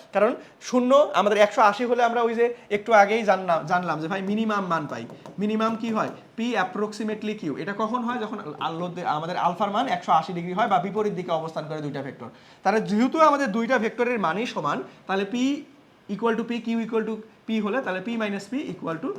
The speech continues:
শূন্য হয়ে যাবে। তার মানে আমাদের লব্ধির মান হয়ে যাবে শূন্য। ওকে? So, আমরা ভেক্টরের লব্ধি নির্ণয়ের আমরা শর্টকাট গুলানো শিখে ফেললাম। So, চলো, এখান থেকে কিভাবে অ্যাপ্লাই হবে বা কিভাবে প্রশ্ন আসছে, সেটা একটু আমরা দেখানোর ট্রাই করি। So, আমাদের পরবর্তী প্রশ্নটা দেখো, দিনাজপুর বোর্ড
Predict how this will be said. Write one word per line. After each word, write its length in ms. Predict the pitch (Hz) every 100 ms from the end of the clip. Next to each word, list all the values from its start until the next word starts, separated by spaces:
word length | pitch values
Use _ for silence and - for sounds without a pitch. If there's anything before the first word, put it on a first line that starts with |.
| -
শূন্য 280 | - 214 170
হয়ে 160 | 151 131
যাবে। 140 | 127
তার 140 | 135 147
মানে 120 | 240
আমাদের 280 | 190 156 151
লব্ধির 320 | 156 151 180
মান 140 | 180
হয়ে 180 | 180 170
যাবে 160 | 175 277
শূন্য। 360 | - 170 120 -
ওকে? 140 | - 330 - - -
So, 60 |
আমরা 380 | 196 202 311 240 131
ভেক্টরের 800 | 202 208 - 269 240 214 - - -
লব্ধি 460 | 151 185 208 170 254
নির্ণয়ের 400 | 277 240 180 240
আমরা 200 | 170 160
শর্টকাট 480 | - 170 165 202 185
গুলানো 340 | 170 180 220
শিখে 220 | 233 170
ফেললাম। 280 | 143 120 117 113 -
So, 60 | 208
চলো, 220 | 190 196
এখান 260 | 147 151 202
থেকে 160 | 214
কিভাবে 340 | 220 220 226 226
অ্যাপ্লাই 400 | 156 156 196 202
হবে 200 | 190 156
বা 100 | 151
কিভাবে 260 | 196 190
প্রশ্ন 360 | 190 196 190 220
আসছে, 360 | 196 - 233 330 - -
সেটা 260 | - 226 220
একটু 160 | 208
আমরা 160 | 185 165
দেখানোর 320 | 151 156 143
ট্রাই 220 | 127 131
করি। 200 | 117 110 - - - -
So, 60 |
আমাদের 260 | 180 190 208
পরবর্তী 460 | 240 254 254 254
প্রশ্নটা 300 | 214 202 202
দেখো, 200 | 175 165
দিনাজপুর 460 | 220 190 196 202 220
বোর্ড 200 | 196 214